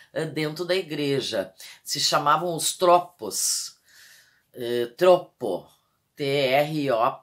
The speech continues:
P O. Era uma pequena encenaçãozinha dentro da igreja e normalmente abordava uma, uma passagem bíblica e para que os fiéis compreendessem melhor, então se fazia uma pequena representação.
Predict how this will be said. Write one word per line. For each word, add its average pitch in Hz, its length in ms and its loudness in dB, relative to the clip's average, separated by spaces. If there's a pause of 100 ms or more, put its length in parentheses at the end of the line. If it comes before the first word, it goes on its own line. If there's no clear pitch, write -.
P 160 260 -2
O. 107 360 0 (420)
Era 196 180 2
uma 240 140 4
pequena 247 420 -8
encenaçãozinha 185 1040 -4
dentro 131 360 -8
da 156 140 -4
igreja 120 800 -6 (800)
e 101 220 -12
normalmente 120 920 -8 (420)
abordava 113 720 0
uma, 95 400 -8
uma 101 160 -8
passagem 107 800 -6 (240)
bíblica 120 920 -8 (580)
e 131 360 -6
para 135 240 2
que 143 100 -8
os 139 140 -8
fiéis 170 340 0
compreendessem 151 720 -6
melhor, 175 680 0
então 185 280 -6
se - 140 -8
fazia 170 400 -4
uma 185 140 -2
pequena 175 420 -6
representação. 175 1300 -2